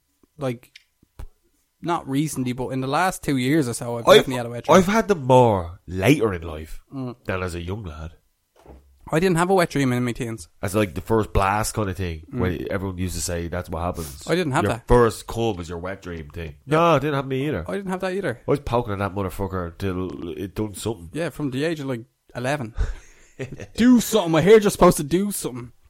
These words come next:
Speaker 2: And now making up for it.
Speaker 1: Yeah, well, well, like, but I don't understand. Like, I, like, the concept of a wet dream to me when you're sexually active, when you're wanking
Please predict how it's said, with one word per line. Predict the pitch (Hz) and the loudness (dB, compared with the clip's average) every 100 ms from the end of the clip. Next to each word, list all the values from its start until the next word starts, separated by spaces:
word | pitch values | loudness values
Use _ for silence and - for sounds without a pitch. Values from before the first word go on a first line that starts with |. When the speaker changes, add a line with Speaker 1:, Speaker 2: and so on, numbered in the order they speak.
| _ - - | _ -20 -8
Speaker 2:
And | 101 | -2
now | 101 | 0
making | 98 98 104 | 0 0 -2
up | 104 | -2
for | 85 | -4
it. | 80 - _ - | -8 -14 _ -10
Speaker 1:
Yeah, | 143 180 | -8 -10
well, | 175 - - _ - _ _ - | -14 -18 -20 _ -20 _ _ -20
well, | - - _ | -16 -16 _
like, | - 143 - _ - | -16 -16 -18 _ -8
but | - - | -6 -6
I | |
don't | 156 190 | -8 -6
understand. | 170 135 156 170 120 131 | -6 -4 0 0 0 -4
Like, | 131 | -4
I, | 147 - | -6 -6
like, | 143 - _ _ - - - _ - | -10 -10 _ _ -20 -20 -20 _ -20
the | 139 | -12
concept | 180 190 196 160 | -8 -4 -4 -4
of | 131 | -2
a | |
wet | 127 147 | -2 -2
dream | 151 147 135 | -2 -4 -4
to | |
me | 139 | -6
when | 120 117 | -6 -6
you're | 117 113 - _ | -8 -10 -12 _
sexually | - 160 - 131 | -8 -6 -6 -4
active, | 127 127 135 117 - | -4 -4 -8 -14 -12
when | 127 120 | -6 -4
you're | 113 113 - _ | -4 -6 -10 _
wanking | 139 131 135 117 | -6 -4 -4 -6